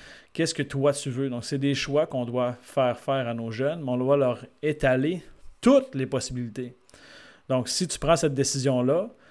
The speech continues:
il y a ça, ça, ça qui va arriver. Si tu prends telle décision,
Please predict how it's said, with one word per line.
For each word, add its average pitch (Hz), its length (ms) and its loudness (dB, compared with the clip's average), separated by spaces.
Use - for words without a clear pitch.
il 123 60 -2
y - 20 0
a 117 80 -2
ça, 156 220 2
ça, 147 160 2
ça 151 160 -2
qui 143 100 -8
va 127 100 0
arriver. 120 460 -2
Si - 180 -6
tu - 100 -10
prends 147 160 2
telle 151 280 2
décision, 143 720 2